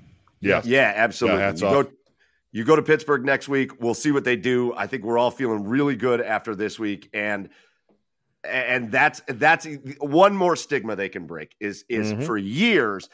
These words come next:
Speaker 2: It's not just breaking that, that streak of not winning in Pittsburgh. It's for years we've won games, felt really good about 'em, and then lost the next one.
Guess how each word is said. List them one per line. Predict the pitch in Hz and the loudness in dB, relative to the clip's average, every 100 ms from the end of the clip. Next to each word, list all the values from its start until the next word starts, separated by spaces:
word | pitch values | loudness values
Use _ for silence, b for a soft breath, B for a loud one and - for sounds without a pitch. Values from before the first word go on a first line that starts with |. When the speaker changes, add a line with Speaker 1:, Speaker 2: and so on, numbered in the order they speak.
| b - | b -16
Speaker 2:
It's | - | -8
not | 143 196 190 | -2 -2 -2
just | 185 165 98 | -6 -6 -6
breaking | 139 151 147 131 120 | -2 -2 -4 -6 -2
that, | 117 113 | -2 -2
that | 110 110 104 | -4 -4 -6
streak | - - 151 139 120 | -12 -4 0 0 -2
of | |
not | 107 117 113 | -2 -2 0
winning | 113 104 | -4 -4
in | 98 | -4
Pittsburgh. | 110 - 92 85 - b _ - | -6 -6 -10 -10 -12 b _ -6
It's | 139 139 b b | -6 -6 b b
for | 127 | -6
years | 120 120 214 160 120 - b _ | -4 -2 -2 0 -2 -6 b _
we've | 120 104 | -8 -6
won | 107 160 202 | -2 -2 -2
games, | 156 139 131 120 _ _ | -2 0 -2 -6 _ _
felt | 135 120 | -6 -4
really | 135 196 180 | -4 -2 0
good | 143 139 | 0 0
about | 123 113 | 0 0
'em, | 113 101 B - | -2 -10 B -8
and | 127 127 | -6 -4
then | 123 123 120 | -4 -4 -6
lost | 120 127 117 117 | -6 -6 -6 -10
the | |
next | 104 85 - | -14 -14 -20
one. | - | -20